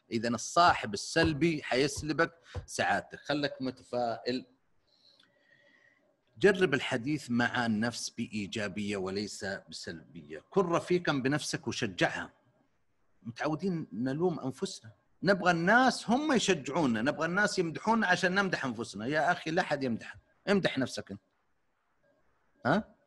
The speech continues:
امدح نفسك. قول: "الحمد لله أنجزت، أنا كنت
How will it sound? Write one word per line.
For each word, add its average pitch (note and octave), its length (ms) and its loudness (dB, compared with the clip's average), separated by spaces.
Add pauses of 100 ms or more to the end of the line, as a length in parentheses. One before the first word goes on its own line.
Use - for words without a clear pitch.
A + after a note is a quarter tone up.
(240)
امدح B3 260 2
نفسك. G#3+ 320 -2 (1040)
قول: D3+ 140 2
"الحمد B2 320 -2
لله A#2+ 600 2
أنجزت، B2 480 -2
أنا A2 140 -2
كنت G2 300 -4